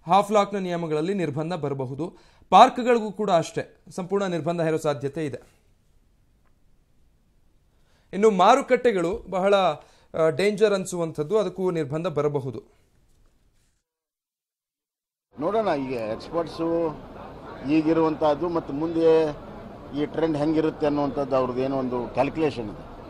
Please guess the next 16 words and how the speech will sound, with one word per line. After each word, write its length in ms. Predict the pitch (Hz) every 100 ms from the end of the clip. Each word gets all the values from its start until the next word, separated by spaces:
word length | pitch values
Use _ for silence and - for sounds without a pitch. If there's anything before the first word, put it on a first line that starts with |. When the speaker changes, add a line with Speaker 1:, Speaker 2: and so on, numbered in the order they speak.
| - -
Speaker 2:
ಅವೆಲ್ಲ 280 | 131 160 185 170 156 123 -
ಅದರ 200 | 123 143
ಅನುಗುಣವಾಗಿ 840 | 131 143 160 175 170 156 156 160 120 117 139
ನಾವು 120 | 131
ಮಾಡಬೇಕು. 480 | 127 131 127 123 175
ಆದರೆ 400 | 156 165 165 151 - - - - 123
ಒಂದು 200 | 160 170
ಮಾತು 240 | 170 170
ಹೇಳಕ್ಕೆ 220 | 160 143
ಇಚ್ಛೆಪಡ್ತೇನೆ, 760 | 156 147 139 135 135 151 165 160
ಈ 100 | 143
ಎರಡು 300 | 139 160 160
ಅಲೆಗಳ 680 | 147 156 156 151 147 147
ಹಿನ್ನೆಲೆಯಲ್ಲಿ 880 | 139 131 147 147 139 135 135 143 143 - - - -
ಆರ್ಥಿಕವಾಗಿ 600 | 123 147 156 160 160 147 147
ಭಾಳಷ್ಟು 720 | 127 135 131 139 139 135